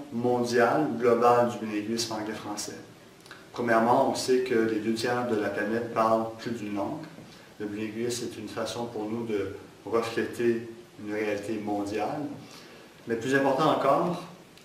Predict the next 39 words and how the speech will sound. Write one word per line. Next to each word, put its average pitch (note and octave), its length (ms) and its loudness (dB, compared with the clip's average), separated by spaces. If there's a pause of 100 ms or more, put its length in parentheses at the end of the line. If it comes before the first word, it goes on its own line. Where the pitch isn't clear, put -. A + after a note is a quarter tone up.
(120)
euh, A#2 160 -4 (120)
on B2 60 -4
sait F3 280 0
que E3 140 2
le C3+ 300 6
français B2 440 0
ne B2 140 2
cesse C#3 480 2
de A#2+ 80 0
croître B2+ 520 0
dans A2 160 -4
le G#2 60 -4
monde, G2+ 300 -6 (220)
surtout - 280 -6
dans B2 140 -2
le A2 100 -4
continent A2+ 360 -8
africain, A2 400 -10 (1000)
au B2+ 80 0
point E3 280 4
où D3 340 2
on A#2 80 0
s'attend B2+ 340 0
à C#3+ 60 0
ce - 140 -6
que C3 260 4
ce A#2+ 160 -4
soit C3 300 -2
une C#3+ 80 2
des B2+ 120 4
langues C3 340 0
les A2+ 80 -2
plus B2+ 160 -8
parlées C3+ 720 0
sur B2+ 160 -4
la A#2+ 80 -2
planète, A2+ 580 -2 (440)
euh, G#2+ 260 -8
d'ici - 380 -6